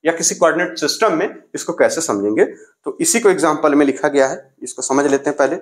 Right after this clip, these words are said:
अच्छा, अब ये मान लीजिए इसी में जो ये example दिया गया है, ठीक, जरा इसको एक बार और समझते हैं कुछ एक्स वन, एक्स टू करके, है ना, तो ज्यादा समझ में आएगा।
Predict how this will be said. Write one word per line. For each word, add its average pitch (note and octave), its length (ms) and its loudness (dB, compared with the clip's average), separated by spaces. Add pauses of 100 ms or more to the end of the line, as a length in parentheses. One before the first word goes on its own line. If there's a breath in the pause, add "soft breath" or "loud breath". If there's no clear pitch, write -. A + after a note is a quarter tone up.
(360 soft breath)
अच्छा, F3 240 2
अब G#3 340 2
ये C4+ 100 6
मान B3 200 4
लीजिए A#3+ 240 2
इसी A3+ 240 0
में A3 100 4
जो A3 80 6
ये G#3+ 200 6
example F3+ 520 2
दिया G3+ 180 6
गया B3+ 180 2
है, A#2 80 -6 (680)
ठीक, - 380 -4
जरा F#3+ 160 6
इसको G3+ 200 2
एक G3 140 4
बार F#3+ 120 4
और G#3 140 6
समझते G#3 360 0
हैं B3+ 80 0
कुछ G3+ 160 -2
एक्स F3+ 220 4
वन, G3 140 4
एक्स - 240 -2
टू F#3+ 60 2
करके, A#2 320 0
है - 500 -8
ना, C#4+ 80 4 (360)
तो G3+ 60 4
ज्यादा F3+ 240 4
समझ F#3 200 0
में F3+ 140 2
आएगा। E3 320 -4